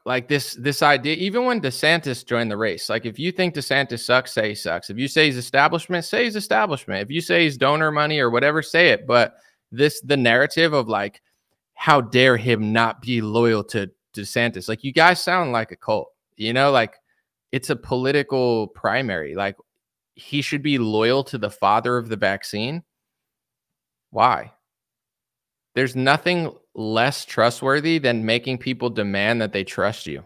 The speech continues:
when you're not doing trustworthy things. Like,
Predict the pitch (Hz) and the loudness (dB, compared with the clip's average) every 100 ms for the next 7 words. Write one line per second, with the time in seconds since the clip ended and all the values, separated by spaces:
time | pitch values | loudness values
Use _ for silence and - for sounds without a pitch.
0 | _ - 107 107 104 104 107 101 104 101 | _ -6 -2 0 0 2 0 0 -4 -4
1 | 95 104 104 101 98 90 - 87 69 - | -2 -4 -2 -2 -2 -4 -4 -6 -6 -4
2 | 98 95 | -2 -4